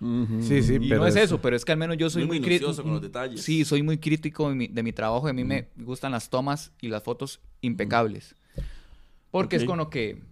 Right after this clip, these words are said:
Speaker 3: es mi carta, es
Speaker 1: Ujú.
Speaker 3: con lo que con lo que yo me
Speaker 2: Y
Speaker 3: doy
Speaker 2: es
Speaker 3: a
Speaker 2: que lo
Speaker 3: conocer.
Speaker 2: que, a lo que te, es que volvemos a lo mismo,
Speaker 3: Sí.
Speaker 2: o sea, eso es lo que nos hace,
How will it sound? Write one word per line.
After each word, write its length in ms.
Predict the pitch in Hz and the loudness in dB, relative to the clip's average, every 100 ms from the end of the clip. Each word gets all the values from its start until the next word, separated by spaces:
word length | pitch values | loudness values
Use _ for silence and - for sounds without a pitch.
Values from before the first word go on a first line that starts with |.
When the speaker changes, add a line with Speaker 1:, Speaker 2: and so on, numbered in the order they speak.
| - - - | -20 -20 -6
Speaker 3:
es 200 | 107 139 | -2 0
mi 100 | 147 | 0
carta, 380 | - 143 175 110 | 2 2 2 -2
es 60 | 107 | -2
Speaker 1:
Ujú. 60 | |
Speaker 3:
con 80 | 139 | 0
lo 100 | 131 | -2
que 320 | - 101 - - - _ _ | -2 -6 -6 -12 -20 _ _
con 140 | - | -4
lo 60 | 113 | -2
que 100 | 113 | -2
yo 100 | 123 | 2
me 60 | 156 | 6
Speaker 2:
Y 20 | |
Speaker 3:
doy 80 | 147 | 6
Speaker 2:
es 60 | |
Speaker 3:
a 20 | 156 | 6
Speaker 2:
que 60 | |
lo 40 | 170 | 6
Speaker 3:
conocer. 140 | 170 160 | 6 4
Speaker 2:
que, 60 | |
a 180 | 123 123 | 4 6
lo 160 | 117 - | 6 2
que 120 | 107 | -4
te, 280 | - 101 117 | -4 -2 -2
es 100 | - | 2
que 100 | 151 | 4
volvemos 320 | 117 110 127 | 6 4 2
a 40 | |
lo 80 | 107 | 0
mismo, 200 | 104 113 | -2 -2
Speaker 3:
Sí. 60 | 101 | -2
Speaker 2:
o 20 | |
sea, 240 | 98 101 | 2 2
eso 120 | 98 117 | 2 0
es 60 | |
lo 80 | 131 | 0
que 120 | 135 | 0
nos 120 | 113 104 | 2 2
hace, 360 | 107 127 120 | 2 0 -2